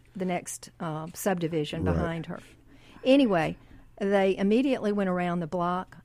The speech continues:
Speaker 1: and started cutting after they said they would wait and, and notify us and come back on Monday so that I, I would have time, she would have time to notify somebody and make sure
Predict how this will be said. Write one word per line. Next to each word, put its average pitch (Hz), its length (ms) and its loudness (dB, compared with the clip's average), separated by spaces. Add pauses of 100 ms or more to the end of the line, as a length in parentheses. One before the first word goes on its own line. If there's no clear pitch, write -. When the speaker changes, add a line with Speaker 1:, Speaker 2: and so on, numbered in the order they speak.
(140)
Speaker 1:
and 180 440 -2 (320)
started 180 500 0
cutting 202 480 -2
after 196 480 2
they 170 160 0
said 180 340 -4
they 165 140 0
would 165 160 -2
wait 160 580 -2 (1160)
and, 175 440 0 (140)
and 170 460 -2
notify 175 960 4
us - 220 -6
and 180 160 0
come 180 200 0
back 165 280 0
on 165 160 -2
Monday 170 540 0 (380)
so 185 260 0
that 175 200 -2
I, 190 280 2 (320)
I 196 180 4
would 202 140 0
have 175 180 -2
time, 175 380 -4
she - 300 -4
would 190 140 0
have 165 200 -4
time 165 380 -6 (300)
to 226 100 -2
notify 196 520 4
somebody 165 520 -2
and 175 140 -2
make 175 220 -4
sure 170 400 -2